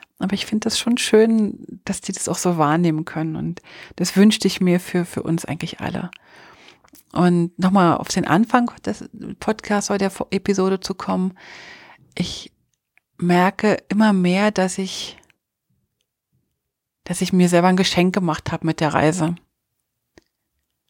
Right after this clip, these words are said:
Ja, ja, ich find, das ist echt ein super Geschenk. Ich bin sehr, sehr dankbar und sehr, sehr glücklich für diese Wanderung. Ganz kurz noch, äh,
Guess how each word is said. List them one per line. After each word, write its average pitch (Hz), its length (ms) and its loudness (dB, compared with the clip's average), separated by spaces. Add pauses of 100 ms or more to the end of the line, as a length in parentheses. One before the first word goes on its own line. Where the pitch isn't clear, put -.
(140)
Ja, 180 260 2 (260)
ja, 190 200 2 (140)
ich - 160 -2
find, 233 220 2
das 214 100 -4
ist 202 140 -4
echt - 280 -8
ein 190 120 -2
super 190 320 0
Geschenk. 185 420 2
Ich 175 160 -2
bin 185 280 2 (580)
sehr, 190 260 4
sehr 185 140 4
dankbar 180 400 2
und 175 120 0
sehr, 180 120 2
sehr 175 120 2
glücklich 170 460 -6 (600)
für - 180 -6
diese 190 240 2
Wanderung. 175 640 -2 (840)
Ganz 220 220 4
kurz - 320 0
noch, 220 300 4
äh, 196 340 -4